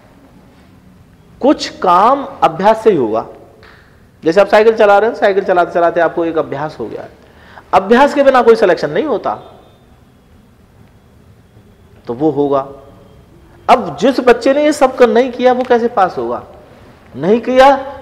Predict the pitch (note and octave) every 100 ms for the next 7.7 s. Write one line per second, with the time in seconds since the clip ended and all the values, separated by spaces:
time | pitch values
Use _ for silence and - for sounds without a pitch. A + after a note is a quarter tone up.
0 | - A3 G#3 C#3+ E3+ G3+ C4+ G3+ F#3 A#3+
1 | A#3+ C#4 - F#3 G#3+ A#3+ A#3 F3+ D3+ D#3
2 | F3+ F#3+ C4+ - G3 D#3 F3+ E3 G3 G3+
3 | G3 F#3 G3+ - - - C#3+ D#3+ C#3+ A#2+
4 | A#2 C3+ - - - - _ _ _ -
5 | G#3+ B3 B3 - A3+ G#3 D#3+ D3+ D3 F3
6 | - - - - - - _ _ _ F#3
7 | F#3 F#3+ F#3+ - A3+ -